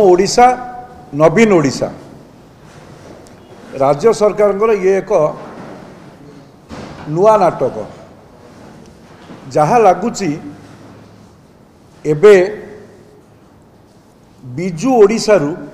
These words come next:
ନବୀନ ଓଡ଼ିଶା ଆଡ଼କୁ ବିଜୁ ଜନତା ଦଳ ଗତି କରୁଛି।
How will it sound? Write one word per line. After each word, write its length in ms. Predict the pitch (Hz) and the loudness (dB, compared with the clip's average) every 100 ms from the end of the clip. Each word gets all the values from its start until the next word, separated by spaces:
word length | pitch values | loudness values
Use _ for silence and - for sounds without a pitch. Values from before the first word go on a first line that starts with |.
| - - - - - - _ _ _ - | -20 -20 -20 -20 -20 -20 _ _ _ -2
ନବୀନ 440 | 151 165 170 277 254 | 0 0 0 0 2
ଓଡ଼ିଶା 340 | 190 - - 220 | 0 -2 -2 2
ଆଡ଼କୁ 340 | 208 208 165 143 - - - - - _ _ _ _ _ _ _ _ _ _ _ _ _ | 2 2 -2 -6 -8 -20 -20 -20 -20 _ _ _ _ _ _ _ _ _ _ _ _ _
ବିଜୁ 360 | 139 143 165 220 | -10 -8 -6 -4
ଜନତା 360 | 220 185 180 202 | 0 -2 0 -2
ଦଳ 180 | 185 196 208 | 0 -2 0
ଗତି 300 | 160 - 151 | -2 -2 -6
କରୁଛି। 400 | 139 113 - | -6 -10 -18